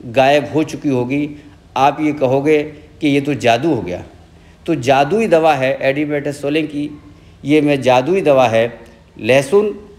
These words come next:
लासिक्स और एविल जादुई दवा है।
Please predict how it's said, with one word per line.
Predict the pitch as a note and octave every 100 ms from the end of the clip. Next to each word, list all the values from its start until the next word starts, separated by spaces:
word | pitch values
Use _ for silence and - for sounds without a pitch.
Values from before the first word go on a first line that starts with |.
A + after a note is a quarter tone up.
| _ _ _ _ - - - - -
लासिक्स | G#2+ B2 C3+ F#3 G3 - - -
और | A#2+ B2+ - - - - - - - -
एविल | C3+ D3 D3 D3
जादुई | A2+ A#2 A#2 C#3+
दवा | G#2+ F#2
है। | F#2